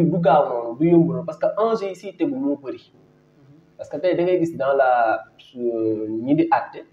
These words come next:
da ngay gis mbir yu bëri yu ñëw si yoon concerne affaire viol, du mat temps benn bi, ñu daal di ko vider et l'affaire est, est déjà classée.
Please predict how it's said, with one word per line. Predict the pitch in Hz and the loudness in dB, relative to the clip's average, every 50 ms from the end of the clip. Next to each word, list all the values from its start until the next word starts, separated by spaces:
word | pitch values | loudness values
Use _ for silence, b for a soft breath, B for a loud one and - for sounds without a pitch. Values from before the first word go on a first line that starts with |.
| _ _ _ _ _ - | _ _ _ _ _ -10
da | 170 | -8
ngay | 202 220 214 | -6 -6 -8
gis | 214 202 | -6 -6
mbir | 190 226 190 | -4 -2 0
yu | 165 156 147 | 0 0 2
bëri | 139 156 185 294 - - - - _ _ | 2 2 4 4 2 0 -6 -12 _ _
yu | 165 180 | -2 0
ñëw | 196 180 165 | 2 2 2
si | 165 170 165 | 2 0 0
yoon | 143 127 139 - - - - - _ _ | 0 0 -2 -4 -8 -12 -18 -20 _ _
concerne | - 185 - 196 - 160 139 139 | -2 -2 0 0 0 -2 -2 -2
affaire | 127 135 143 151 139 131 123 113 | -4 -4 -4 -4 -4 -4 -6 -8
viol, | 120 120 123 - 339 339 - _ _ _ _ 160 | -6 -6 -4 -4 -4 -6 -8 _ _ _ _ -8
du | 196 240 | -6 -4
mat | 226 196 165 170 - | -4 -4 -4 -6 -2
temps | - 147 131 123 120 | 0 0 0 0 -2
benn | 127 120 120 131 | -4 -4 -6 -4
bi, | 151 240 339 339 320 | -2 -2 -2 0 -2
ñu | 151 139 | -2 0
daal | 139 135 131 135 | 0 0 0 0
di | 143 | -4
ko | - 151 135 | -6 -6 -6
vider | 123 135 139 135 143 160 165 151 | -4 -4 -4 -2 -2 -4 -2 -2
et | 139 | -2
l'affaire | 135 139 - 139 135 - - | -2 -2 -2 -4 -8 -8 -10
est, | 127 127 110 127 | -12 -14 -12 -14
est | 127 | -14
déjà | 123 127 123 127 131 | -12 -8 -6 -6 -6
classée. | - - 139 120 117 117 - | -4 -4 -2 -2 -2 -2 -4